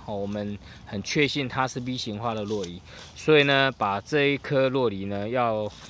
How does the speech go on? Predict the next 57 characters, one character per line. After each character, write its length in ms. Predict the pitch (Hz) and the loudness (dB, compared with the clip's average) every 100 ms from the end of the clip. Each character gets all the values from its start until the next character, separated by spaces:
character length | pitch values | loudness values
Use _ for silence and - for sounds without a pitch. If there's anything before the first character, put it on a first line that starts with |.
| - - - | -18 -18 -4
呃， 140 | 117 | -2
种 200 | 110 151 | 2 4
在 80 | 139 | 4
这 160 | 131 139 | 2 2
边， 300 | 139 135 139 - - - | 4 4 0 -8 -16 -8
好， 220 | - 107 | -2 0
跟 260 | - 135 135 | 0 0 2
那 160 | 135 139 | 2 2
一 60 | |
颗 420 | - 143 135 135 135 - - - 147 | 2 4 6 6 2 -10 -20 -4 2
A 100 | 143 | 2
型 200 | 135 127 | 2 4
花 140 | 139 | 4
洛 220 | 131 117 | 6 2
梨 140 | 101 98 | 0 -4
呢， 220 | 104 104 | -4 -4
撒 180 | - 139 - | 0 0 0
这 120 | 135 | -4
堆 240 | - 127 | -2 -2
啦， 100 | 117 | 0
哈， 180 | 101 101 | -2 -4
撒 160 | 95 120 | -4 -4
这 220 | 127 113 | 0 -2
堆， 180 | 117 107 | -2 -4
帮 160 | 120 | -2
他 80 | 123 | -2
们 80 | 113 | -2
做 180 | - 117 | -2 -2
个 120 | 107 | -2
媒 180 | 101 107 | -2 -4
人， 180 | 101 87 | -4 -6
撒 160 | - | -8
这 220 | 123 110 | -6 -6
堆。 240 | 95 101 98 - - - - | -6 -8 -10 -14 -18 -18 2
那 180 | 151 147 | 4 6
期 200 | - 147 | 4 6
待 120 | 151 | 6
明 280 | 139 143 143 | 6 2 2
年， 180 | 113 | 0
明 260 | 110 127 147 | 0 0 2
年 200 | 127 107 | 2 0
呢， 240 | 110 110 110 - - | -2 -4 -6 -16 -8
来 180 | 120 117 | 2 4
花 180 | 135 135 | 6 6
的 100 | 123 | 6
时 200 | - 113 | 2 2
候， 200 | 131 117 - - - - | 4 4 -2 -18 -18 0
哦， 240 | 113 104 | 2 2
可 200 | - 131 | 0 0
以 160 | 123 113 | 2 2
呢， 560 | 104 107 104 104 104 104 - - - | 0 -2 -2 -2 -4 -8 -14 -20 -16
提 160 | - 120 | -6 4
高 320 | 139 139 135 | 6 8 6
它 420 | 135 127 131 127 | 4 4 4 2
的 260 | 123 117 110 | 2 2 2
产 240 | - 104 | 0 0
量， 180 | 120 139 | 4 4